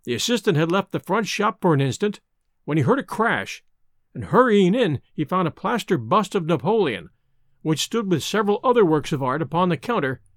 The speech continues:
lying shivered into fragments. He rushed out into the road, but although several passers-by declared that they had noticed a man run out of the shop, he could neither see anyone, nor could he find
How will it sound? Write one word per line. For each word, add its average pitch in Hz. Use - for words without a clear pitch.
lying 165
shivered 156
into 175
fragments. 180
He 156
rushed 202
out 214
into 240
the 202
road, 190
but 127
although 175
several 196
passers-by 156
declared 160
that 147
they 180
had 151
noticed 185
a 156
man 202
run 156
out 180
of 143
the 165
shop, 233
he 156
could 185
neither 196
see -
anyone, 135
nor 185
could 202
he 185
find 196